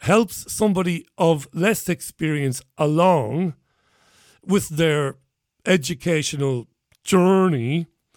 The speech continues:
That's what a mentor, though we've all had mentors over the years. Are they suggesting by reverse mentoring that, you know, people of colour will get to, uh, you know, to tell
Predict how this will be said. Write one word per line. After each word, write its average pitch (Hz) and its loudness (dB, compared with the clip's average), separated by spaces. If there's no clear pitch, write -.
That's - -4
what 202 2
a 180 2
mentor, 156 0
though 190 -2
we've 180 2
all 156 2
had 127 -4
mentors 139 -2
over 135 -4
the 123 -4
years. 151 -4
Are 247 2
they 208 -4
suggesting 175 -4
by 147 -2
reverse 139 -2
mentoring 160 -4
that, 120 -6
you 120 -10
know, 139 -2
people 170 -2
of 151 -4
colour 160 -2
will 123 -10
get 151 -4
to, 131 -4
uh, 113 -6
you 120 -8
know, 131 -8
to 143 -10
tell 151 -2